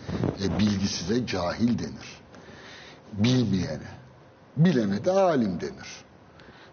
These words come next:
Peki çift katmanlı olursa bilmeyene gafil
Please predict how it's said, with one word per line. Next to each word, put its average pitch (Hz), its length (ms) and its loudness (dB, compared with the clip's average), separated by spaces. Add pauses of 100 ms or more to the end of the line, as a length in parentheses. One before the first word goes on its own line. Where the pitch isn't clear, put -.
(120)
Peki 92 500 0 (1200)
çift - 260 0
katmanlı 90 580 -6
olursa 92 500 -2 (2000)
bilmeyene 107 840 0 (320)
gafil 90 420 -4